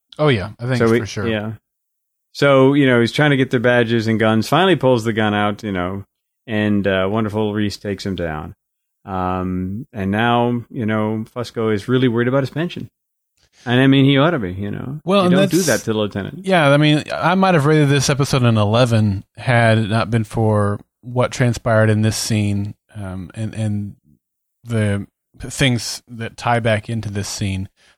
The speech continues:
Speaker 1: Fusco's worried about his pension. He should be, because when they left the, well, first off, they took out the captain. I mean, they just, they didn't kill him. Obviously, they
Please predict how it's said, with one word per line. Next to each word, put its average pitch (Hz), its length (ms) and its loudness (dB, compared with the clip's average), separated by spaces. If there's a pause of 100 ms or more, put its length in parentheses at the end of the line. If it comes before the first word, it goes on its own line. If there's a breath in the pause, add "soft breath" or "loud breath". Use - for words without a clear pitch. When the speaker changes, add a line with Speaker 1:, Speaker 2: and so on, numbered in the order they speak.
(240)
Speaker 1:
Fusco's 139 640 -2
worried 135 180 2
about 123 160 4
his 110 120 2
pension. 143 420 0
He 123 160 2
should 143 300 -2
be, 123 260 0 (540)
because 120 600 0 (600)
when 123 180 0
they 123 200 4
left 127 480 0
the, 113 400 2 (1000)
well, 123 200 2
first 165 300 0
off, 117 160 4
they 120 120 4
took 156 220 0
out 139 140 2
the 117 80 -2
captain. 135 400 0
I 117 120 4
mean, 123 140 4
they 123 120 4
just, 120 240 0
they 123 100 2
didn't 104 140 0
kill 147 160 0
him. 110 120 4
Obviously, 104 340 2
they 101 140 2